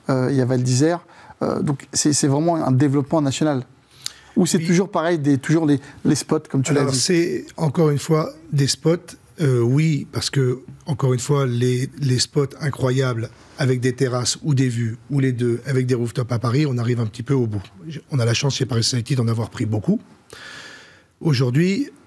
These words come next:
Speaker 2: on va développer les marques qu'on a installées dans ces lieux forts, marques fortes parce que dans des lieux forts, on va les développer effectivement dans un premier temps en province. En province, là où nos clients vont.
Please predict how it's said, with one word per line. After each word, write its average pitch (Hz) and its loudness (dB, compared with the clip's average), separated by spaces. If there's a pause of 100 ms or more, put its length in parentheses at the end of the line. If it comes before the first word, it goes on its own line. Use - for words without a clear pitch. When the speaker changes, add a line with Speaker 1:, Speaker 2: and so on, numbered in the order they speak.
Speaker 2:
on 156 2
va 123 2
développer 139 0 (240)
les 135 2
marques 143 -2
qu'on 135 0
a 127 0
installées 127 -2
dans 117 -4
ces - -4
lieux 113 0
forts, 180 -2
marques 131 -4
fortes 135 -4
parce - -6
que 180 -6
dans 117 -4
des 107 -6
lieux 107 -6
forts, 185 -10 (520)
on 147 2
va 135 0
les 135 0
développer 135 0 (220)
effectivement 131 -2 (200)
dans 131 0
un 135 0
premier 135 -2
temps 175 -4 (200)
en 160 -2
province. 131 -2 (320)
En 127 -4
province, 135 -2
là 147 0
où 139 0
nos 127 -2
clients 135 -2 (140)
vont. 120 -2